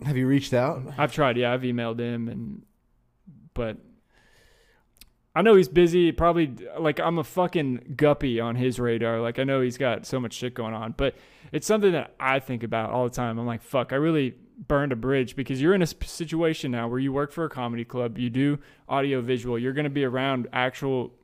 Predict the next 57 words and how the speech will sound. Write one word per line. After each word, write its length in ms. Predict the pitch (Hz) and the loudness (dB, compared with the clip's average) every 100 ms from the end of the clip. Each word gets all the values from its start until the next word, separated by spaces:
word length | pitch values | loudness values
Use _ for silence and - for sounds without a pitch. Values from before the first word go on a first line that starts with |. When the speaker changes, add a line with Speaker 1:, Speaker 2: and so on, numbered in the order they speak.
| _ | _
Speaker 2:
professional 560 | 123 110 143 156 160 135 | -10 -2 2 2 0 -4
comics 400 | 131 123 120 113 | -2 -2 -2 -2
Speaker 1:
Yeah. 180 | 120 | 0
Speaker 2:
all 140 | 123 147 | 4 4
the 100 | 127 | 2
time. 460 | - 143 123 117 - | 0 0 2 -2 -4
Speaker 1:
Yeah. 300 | 101 113 104 - _ _ _ _ 147 | -6 -6 -8 -12 _ _ _ _ -4
Speaker 2:
You're 100 | 147 | 0
Speaker 1:
Like, 60 | 156 | 2
Speaker 2:
gonna 60 | 143 | 4
Speaker 1:
the 60 | |
Speaker 2:
see 80 | 151 | 8
Speaker 1:
last, 180 | 180 160 | 8 8
Speaker 2:
the 60 | 160 | 6
Speaker 1:
the 60 | 165 | 6
last 80 | |
Speaker 2:
difference 180 | 175 185 | 6 6
Speaker 1:
couple 140 | 180 160 | 4 4
Speaker 2:
between 140 | 170 | 4
Speaker 1:
weeks 100 | 143 | 6
have 180 | 180 143 | 4 4
been 80 | 135 | 2
Speaker 2:
amateurs 240 | 127 120 | 2 0
Speaker 1:
just 140 | 127 143 | -4 -2
Speaker 2:
and 100 | 175 | 0
Speaker 1:
crazy. 80 | - | 0
Speaker 2:
professional. 680 | 131 127 117 127 113 101 110 _ _ | 0 -2 -4 -4 -8 -8 -14 _ _
So, 280 | - 139 135 | -2 0 2
like, 380 | 127 113 - _ _ _ _ _ _ _ - | 2 -2 -8 _ _ _ _ _ _ _ -12
m-, 200 | 135 131 | -10 -8
you're 240 | 127 165 | -2 0
in 40 | 185 | 2
a 40 | |
good 180 | 165 151 | 2 0
position, 520 | 151 160 165 151 - | 0 -2 -4 -10 -8
position 460 | 147 135 147 151 135 | -6 -4 -6 -6 -4
to 60 | |
watch 360 | 117 123 135 131 | -2 -2 -2 -4
and 180 | 113 113 | -6 -4
learn. 380 | 131 120 113 120 | -4 -4 -8 -10
If 140 | 120 | -6
that's 200 | 135 131 | -4 -4
some-, 180 | - 123 123 | -6 -8 -8
if 140 | 120 | -10
this 220 | 139 131 | -10 -10
is 80 | 139 | -8
a 60 | 139 | -4
world 280 | 143 151 | -2 -2
you 80 | 139 | -4
really 200 | 143 147 | -4 -4
wanna 180 | 139 135 | -4 -4
be 100 | 139 | -4
a 60 | 135 | 0
part 240 | 139 147 | 0 0
of, 180 | 156 135 | -2 -4
you're, 200 | 123 - - | -6 -8 -10
like, 300 | 123 117 | -10 -10